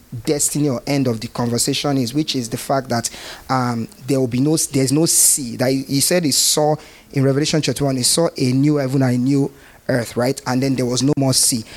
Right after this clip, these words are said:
And you're really just emphasizing about the fact that, um, in terms of what this sea is, that there's sea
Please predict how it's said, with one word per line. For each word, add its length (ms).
And 120
you're 120
really 180
just 220
emphasizing 560
about 240
the 60
fact 360
that, 260
um, 420
in 160
terms 360
of 480
what 340
this 140
sea 540
is, 140
that 160
there's 240
sea 500